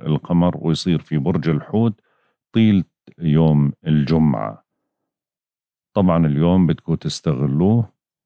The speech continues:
آه، بكل طاقتكم، ما تخلوا الاكتئاب أو الوسواس أو القلق أو الأرق أو ال-، الملل من الروتين إنه يمنعكم من استغلال هذا اليوم، لأنه اليوم هذا فيه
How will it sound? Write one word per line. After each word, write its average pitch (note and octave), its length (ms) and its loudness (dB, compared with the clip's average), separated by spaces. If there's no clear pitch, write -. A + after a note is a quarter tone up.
آه، C#2 580 -2
بكل B2 460 -2
طاقتكم، F2 920 -2
ما F2+ 160 2
تخلوا E2 520 0
الاكتئاب D2+ 1000 -2
أو D2 380 -2
الوسواس D2+ 1040 -2
أو E2 260 -2
القلق E2 720 -2
أو D2 200 -2
الأرق F2 800 -4
أو E2+ 240 0
ال-، D2+ 880 -2
الملل E2+ 540 2
من D#2 180 2
الروتين D#2+ 800 0
إنه D2+ 300 0
يمنعكم D#2 680 0
من D2 120 2
استغلال C#2+ 520 -2
هذا C#2 180 -2
اليوم، F2 380 0
لأنه C#2 220 -2
اليوم D2 400 -2
هذا D#2 200 -4
فيه D2+ 260 -4